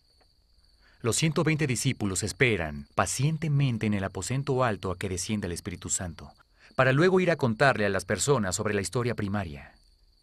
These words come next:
Ese día llega, y lo hace el día de la fiesta judía de Pentecostés. Esto significa que pasaron cincuenta días desde la Pascua.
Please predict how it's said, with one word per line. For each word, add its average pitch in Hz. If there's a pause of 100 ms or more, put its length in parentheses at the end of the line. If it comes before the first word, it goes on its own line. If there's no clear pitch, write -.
(140)
Ese 107
día 92
llega, 101 (320)
y 147
lo 120
hace 156
el 123
día 151
de 147
la 117
fiesta 151
judía 123
de 98
Pentecostés. - (100)
Esto 147
significa 120
que 107
pasaron 139
cincuenta 143
días 117
desde 92
la 85
Pascua. -